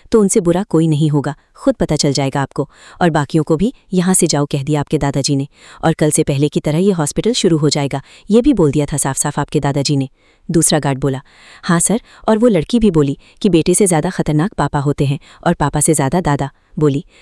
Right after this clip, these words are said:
"दिनकर मेहरा, अयांश मेहरा के बाप के बाप, तो पंगा मत लेना, खिलाफ जाने का सोचना भी मत, वरना मिस्टर मेहरा जान से मारने की धमकी देते हैं,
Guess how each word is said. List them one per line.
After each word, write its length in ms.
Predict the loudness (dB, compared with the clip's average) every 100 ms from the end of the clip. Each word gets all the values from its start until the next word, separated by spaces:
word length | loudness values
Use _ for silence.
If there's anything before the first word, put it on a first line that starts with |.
| -8 0
"दिनकर 300 | 2 2 2
मेहरा, 320 | 2 0 -4 -2
अयांश 340 | 0 2 0 -2
मेहरा 200 | -2 0
के 120 | 0
बाप 200 | -2 -2
के 120 | -2
बाप, 180 | -2 -4 _ _ -4
तो 60 |
पंगा 280 | 2 2 4
मत 200 | 2 2
लेना, 220 | 0 0 -6 _
खिलाफ 300 | -2 2 2
जाने 240 | 2 0 0
का 120 | 0
सोचना 380 | 0 0 2 0
भी 120 | 0
मत, 180 | -2 -4 -20 -12 -2
वरना 220 | 0 2
मिस्टर 300 | 0 0 0
मेहरा 260 | 0 0 0
जान 240 | 0 0
से 120 | 0
मारने 260 | 0 0 0
की 100 | 0
धमकी 280 | -2 -2 -2
देते 220 | -2 -2
हैं, 140 | -4